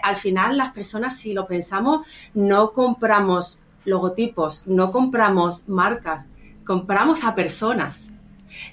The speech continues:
Necesitamos esa conexión humana y, bueno, pues ahora para poder, eh, disfrutar de estas conexiones, eh, online, virtuales, voy a proponer que,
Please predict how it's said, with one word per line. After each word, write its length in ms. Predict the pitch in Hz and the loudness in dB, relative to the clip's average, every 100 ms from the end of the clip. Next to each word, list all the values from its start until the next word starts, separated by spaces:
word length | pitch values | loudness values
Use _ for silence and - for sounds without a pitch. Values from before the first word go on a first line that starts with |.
| - - | -20 -2
Necesitamos 840 | 226 214 233 226 180 214 254 294 285 | 0 2 -2 -2 0 2 2 0 -4
esa 240 | 254 247 | -6 -4
conexión 800 | 233 220 202 - 226 220 247 277 - - - | 0 0 0 -6 0 2 2 -4 -12 -20 -6
humana 480 | 214 202 185 165 - | 0 2 2 2 -2
y, 280 | 220 208 196 | -4 -2 -2
bueno, 280 | 190 185 185 | -2 -2 -4
pues 180 | 185 | -4
ahora 480 | 196 185 220 233 294 - - - | 2 4 4 2 0 -4 -18 -2
para 340 | - 202 196 190 | 0 2 0 0
poder, 500 | 202 190 220 233 - | 0 0 0 -2 -6
eh, 400 | 208 190 185 180 175 175 170 170 170 | -4 0 0 0 -2 -2 -2 -2 -2
disfrutar 680 | 220 - 202 190 214 233 - - - | -2 -2 -4 2 2 2 -4 -18 -12
de 500 | 190 196 190 - - | -2 0 0 -4 -12
estas 360 | 208 196 - 196 | -10 -10 -12 -10
conexiones, 960 | - 226 226 - 233 233 254 180 151 - | -2 -2 -2 -4 0 2 2 0 -2 -10
eh, 460 | - 180 170 170 165 - - - - | -4 0 0 0 -4 -16 -20 -18 0
online, 440 | 208 202 208 330 | 4 4 6 6
virtuales, 760 | 247 226 226 202 202 233 381 - - - | 6 4 4 4 4 2 -2 -6 -16 -10
voy 140 | 208 240 | -2 -2
a 60 | |
proponer 560 | 277 302 294 277 311 - | 0 -2 0 0 -2 -6
que, 320 | - 277 339 | -4 -2 -2